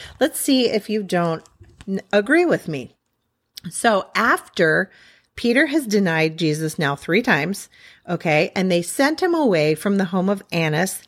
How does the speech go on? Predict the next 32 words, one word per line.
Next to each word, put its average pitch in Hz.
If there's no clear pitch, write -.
They 196
sent 302
him 330
to 302
Caiaphas, 170
who 214
was 202
the 190
acting 208
high 214
priest, 165
and 233
it 220
was 214
a 196
lot 202
of 320
questions, 180
and 202
they 202
didn't 262
really 208
make 175
a 165
lot 160
of 202
headway. 262
And 208
so 208
after 285
the 285
home 190